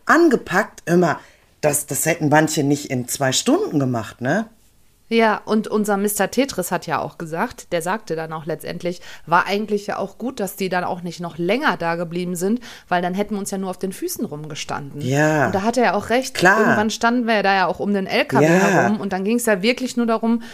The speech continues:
Speaker 2: was geht noch rein, was geht nicht rein. Und
Speaker 1: <laughs> Ja.
Speaker 2: tatsächlich, es passte
Speaker 1: Alles.
Speaker 2: alles rein.
Speaker 1: Vor allem dann,
Speaker 2: Alles.
Speaker 1: und dann hat einer bessere Ratschläge als der andere, weißt du? Und
Speaker 2: Ja.
Speaker 1: dann,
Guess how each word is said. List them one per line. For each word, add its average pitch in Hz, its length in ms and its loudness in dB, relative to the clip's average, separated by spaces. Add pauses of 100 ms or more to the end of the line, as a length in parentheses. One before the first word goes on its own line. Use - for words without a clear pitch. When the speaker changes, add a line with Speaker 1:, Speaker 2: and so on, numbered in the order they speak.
(180)
Speaker 2:
was 202 220 -2
geht 233 220 0
noch 190 220 4
rein, 208 200 2
was 220 160 -2
geht 220 200 -2
nicht 247 240 0
rein. 180 120 0
Und 220 160 0
Speaker 1:
<laughs> - 20 6
Ja. 214 80 6
Speaker 2:
tatsächlich, 254 600 2 (140)
es - 160 -4
passte - 500 -2
Speaker 1:
Alles. 190 320 4
Speaker 2:
alles 277 500 2 (280)
rein. 240 160 0
Speaker 1:
Vor 220 120 6
allem 226 280 6
dann, 220 140 6
Speaker 2:
Alles. 202 360 2
Speaker 1:
und 202 140 2
dann 208 160 6
hat 208 260 4
einer 208 540 6
bessere 190 720 0
Ratschläge 196 640 2
als 185 220 2
der 175 140 4
andere, 170 440 6
weißt 143 300 2
du? 208 40 6
Und 214 120 6
Speaker 2:
Ja. 214 40 4
Speaker 1:
dann, 202 160 6